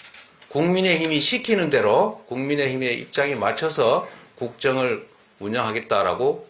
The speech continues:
선언한 것 아닙니까? 아, 이것은 내란 행위에 대해서 또 외환 유치 행위라고 하는 이런 엄청난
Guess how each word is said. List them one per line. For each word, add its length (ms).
선언한 500
것 100
아닙니까? 580
아, 240
이것은 600
내란 520
행위에 300
대해서 300
또 160
외환 480
유치 360
행위라고 440
하는 240
이런 200
엄청난 840